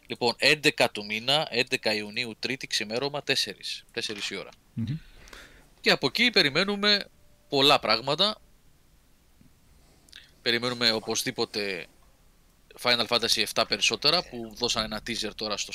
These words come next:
Speaker 1: State of Play πριν από μερικές εβδομάδες του P S four, που το είχαμε ξεχάσει το Final Fantasy εφτά. Βασικά, Final Fantasy εφτά, το πρώτο επεισόδιο, γιατί όπως είναι γνωστό θα σπάσει σε επεισόδια,
Speaker 2: Μμμ.
Speaker 1: το οποίο έχει γίνει,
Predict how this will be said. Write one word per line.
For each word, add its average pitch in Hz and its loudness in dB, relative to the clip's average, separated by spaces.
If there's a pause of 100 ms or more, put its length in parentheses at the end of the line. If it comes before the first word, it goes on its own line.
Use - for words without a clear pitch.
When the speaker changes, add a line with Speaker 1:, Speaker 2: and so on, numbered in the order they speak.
Speaker 1:
State 104 -6
of - -14
Play 101 -4
πριν 95 -18
από 85 -16
μερικές 92 -14
εβδομάδες 92 -8 (720)
του - -20
P 104 0 (100)
S 131 0
four, 196 2 (1200)
που 120 -8
το - -2
είχαμε 127 0
ξεχάσει 127 4
το 107 -6
Final 107 2
Fantasy 104 0
εφτά. 185 2 (180)
Βασικά, 131 -2
Final 143 -10
Fantasy 127 -2
εφτά, 135 0
το - -12
πρώτο 127 -6
επεισόδιο, 104 -2
γιατί 107 -6
όπως 107 -8
είναι 110 -14
γνωστό 98 -14
θα - -18
σπάσει - -8
σε - -8
επεισόδια, 131 -10 (1400)
Speaker 2:
Μμμ. 117 -8 (120)
Speaker 1:
το 147 -4
οποίο 147 -2
έχει 135 -2
γίνει, 113 -2